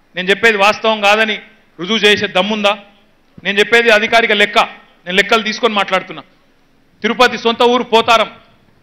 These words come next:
పోతారంలో ఏమంటారు, ఊరి నిండా వంచిండు, చాక్లెట్లు వంచినట్టు పేపర్ తీసుకుపోయి ఇచ్చిండు, అమ్ముకున్నాడు అని మాట్లాడతారు.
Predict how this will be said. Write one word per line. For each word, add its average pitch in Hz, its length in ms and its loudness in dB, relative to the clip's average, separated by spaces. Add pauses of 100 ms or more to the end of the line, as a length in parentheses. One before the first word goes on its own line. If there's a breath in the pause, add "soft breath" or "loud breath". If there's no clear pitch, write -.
(760)
పోతారంలో 233 500 2
ఏమంటారు, 247 320 0 (520)
ఊరి 233 160 -2
నిండా 247 200 0
వంచిండు, 240 360 -2 (120)
చాక్లెట్లు 233 400 2
వంచినట్టు 233 420 -2 (680)
పేపర్ 220 300 0
తీసుకుపోయి 233 360 -2
ఇచ్చిండు, 226 240 -4
అమ్ముకున్నాడు 233 460 -2 (520)
అని 190 160 -16
మాట్లాడతారు. 175 400 -8